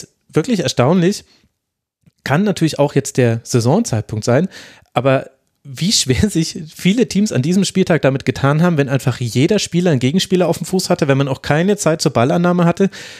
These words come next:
Das hat Schalke wirklich sehr, sehr gut gemacht und Frankfurt hatte da meiner Meinung nach viel zu große Probleme. Also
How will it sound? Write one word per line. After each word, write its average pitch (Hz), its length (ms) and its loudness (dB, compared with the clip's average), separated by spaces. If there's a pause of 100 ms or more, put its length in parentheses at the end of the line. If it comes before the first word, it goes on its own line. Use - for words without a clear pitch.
Das - 160 -4
hat 123 80 2
Schalke 135 380 0
wirklich - 260 -4
sehr, 151 260 2
sehr 165 140 2
gut 151 160 -4
gemacht 143 340 0 (300)
und 120 160 -6
Frankfurt 151 420 0
hatte 131 220 2
da 117 100 2
meiner 117 280 2
Meinung 123 260 2
nach 113 140 2
viel - 260 -2
zu 151 140 -2
große 135 340 0
Probleme. 98 560 -2
Also 104 240 0